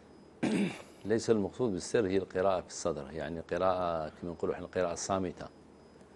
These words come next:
مش بمعنى أنه القراءة السر هو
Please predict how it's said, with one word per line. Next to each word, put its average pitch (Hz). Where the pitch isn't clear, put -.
مش 90
بمعنى 107
أنه 98
القراءة 98
السر 143
هو 104